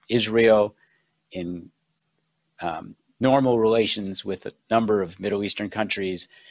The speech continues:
And it seems like there should be more to come, assuming that events roll out and continue to roll in the fashion that they were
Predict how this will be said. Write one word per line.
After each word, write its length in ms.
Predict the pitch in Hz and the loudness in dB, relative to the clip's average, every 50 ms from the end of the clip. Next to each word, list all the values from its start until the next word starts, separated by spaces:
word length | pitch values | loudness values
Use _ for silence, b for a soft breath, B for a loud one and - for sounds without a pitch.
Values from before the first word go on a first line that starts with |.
| b b b b b - | b b b b b -12
And 260 | - 110 107 104 101 | -8 -8 -6 -4 -4
it 200 | 104 95 - - | -6 -6 -6 -8
seems 360 | - - - 135 131 123 110 | -6 -2 0 0 0 0 2
like 180 | 110 101 95 - | 0 0 0 0
there 160 | - 107 98 | -4 -4 -4
should 280 | - - - 131 104 92 | -4 -4 -4 -4 -4 -4
be 120 | 101 98 | -6 -8
more 300 | 92 92 92 95 113 104 | -6 -6 -4 -2 -2 -2
to 120 | - - - | -2 -4 -8
come, 600 | - - 147 143 139 120 107 104 101 98 - - _ _ _ - 185 156 139 170 170 - - - - - | -6 -2 2 2 2 2 2 -2 -6 -10 -12 -16 _ _ _ -20 -20 -20 -20 -20 -20 -20 -20 -20 -20 -18
assuming 540 | - - - - - 104 95 92 90 90 90 | -12 -10 -8 -8 -8 -8 -8 -8 -8 -10 -10
that 100 | 90 87 | -10 -12
events 640 | 90 85 85 92 92 92 90 - - - - - - - - 123 117 | -12 -10 -8 -8 -8 -8 -8 -8 -8 -8 -8 -8 -10 -12 -14 -16 -8
roll 320 | 113 110 107 98 98 95 92 | -4 -2 0 0 2 2 2
out 280 | 92 92 95 90 85 | 2 2 0 0 -2
and 160 | 87 82 _ - | -8 -16 _ -14
continue 380 | - - - 147 131 117 104 | -10 -6 -2 -2 -2 -2 -2
to 80 | 95 92 | -6 -6
roll 320 | 87 98 95 95 92 92 | -4 -4 -4 -4 -4 -6
in 80 | 92 87 | -8 -10
the 60 | 85 | -8
fashion 400 | - - 95 90 - - - 90 | -4 -2 -2 0 0 -2 -2 -4
that 120 | 87 - | -6 -8
they 120 | - 98 92 | -8 -6 -6
were 360 | 90 98 98 92 87 82 | -4 -2 -2 -2 -2 -4